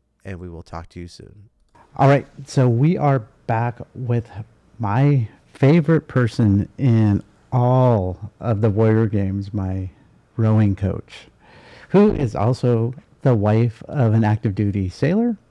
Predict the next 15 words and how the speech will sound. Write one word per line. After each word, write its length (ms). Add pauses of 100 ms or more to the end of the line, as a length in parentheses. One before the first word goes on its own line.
(100)
So 440
I 120 (120)
wanted 200
to 60
bring 200
her 100
on 180
for 200
a 60
couple 380
reasons. 580 (560)
One 360
being 400
that 260 (260)
she's 580